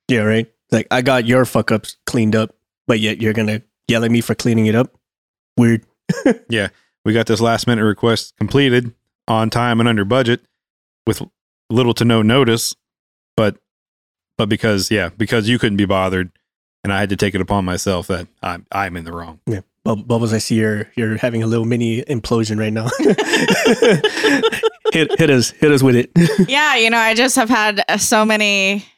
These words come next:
Speaker 3: so many situations that, you know, that really resonates with of, you know, never learning from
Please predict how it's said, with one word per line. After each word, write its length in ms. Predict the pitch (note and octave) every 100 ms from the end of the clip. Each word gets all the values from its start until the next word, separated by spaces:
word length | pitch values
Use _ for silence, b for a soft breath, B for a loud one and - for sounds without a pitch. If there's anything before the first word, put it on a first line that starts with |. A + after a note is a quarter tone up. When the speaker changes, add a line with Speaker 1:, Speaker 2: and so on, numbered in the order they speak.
| _ _ _ _
Speaker 3:
so 180 | - G#3+
many 240 | G#3 G3+ G#3
situations 720 | - G#3+ F#3 F3+ - F#3+ F#3+
that, 540 | F#3 F3 F3 C#3 - -
you 120 | G3
know, 180 | F3+ F3
that 200 | F3+ E3
really 220 | F3 F3
resonates 640 | F3 F3+ F3 F3 E3 F3 F3+
with 340 | F3 E3+ -
of, 340 | E3+ E3 E3 - _ _ _ _ _ _ _ -
you 100 | G#3
know, 160 | G#3 F#3
never 280 | F#3 F3+ F#3
learning 320 | F3+ F3+ F#3+
from 600 | - F#3 F3+ F3 E3+ -